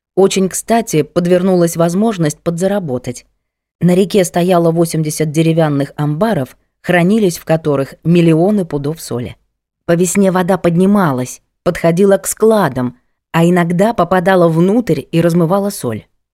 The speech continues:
На этом городские чиновники с разрешения губернатора решили сделать деньги. Сотни пудов были тайно распроданы, в отчетности же указали,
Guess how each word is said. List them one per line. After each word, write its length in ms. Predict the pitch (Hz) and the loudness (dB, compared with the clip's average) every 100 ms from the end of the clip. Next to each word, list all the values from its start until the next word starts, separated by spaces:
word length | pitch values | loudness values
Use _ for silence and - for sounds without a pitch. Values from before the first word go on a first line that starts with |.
| _ _ _ - | _ _ _ -4
На 160 | 165 190 | 0 2
этом 340 | 208 190 165 | 2 0 -2
городские 560 | 160 175 180 - 185 180 | -2 0 0 -2 -2 -2
чиновники 760 | 170 180 233 165 143 147 135 - | -2 0 0 0 -2 -2 -4 -4
с 100 | - | -4
разрешения 600 | 156 165 180 175 147 151 | -2 -2 -2 0 0 -2
губернатора 760 | 156 170 202 156 120 123 123 - _ _ _ - | -2 -2 -2 -4 -6 -8 -10 -12 _ _ _ -4
решили 460 | 170 175 269 262 220 | 0 0 2 2 2
сделать 460 | 151 196 214 190 - | 0 0 0 -4 -8
деньги. 440 | 135 123 123 120 _ _ _ _ _ _ _ _ - | -6 -4 -6 -8 _ _ _ _ _ _ _ _ -12
Сотни 460 | - 202 208 165 | -2 0 0 -2
пудов 420 | 160 160 175 214 | 0 -2 -2 -4
были 240 | 156 165 160 | -2 0 0
тайно 400 | 160 185 180 156 | -2 -4 -2 -2
распроданы, 720 | 151 - 160 170 127 110 127 _ _ _ | -4 -6 -4 -4 -4 -8 -12 _ _ _
в 120 | 151 | -2
отчетности 600 | 160 160 190 202 180 170 170 | -2 0 -2 -2 -2 -2 -2
же 160 | 160 | 0
указали, 680 | 156 143 147 143 139 123 135 | 0 0 -2 -2 -4 -6 -8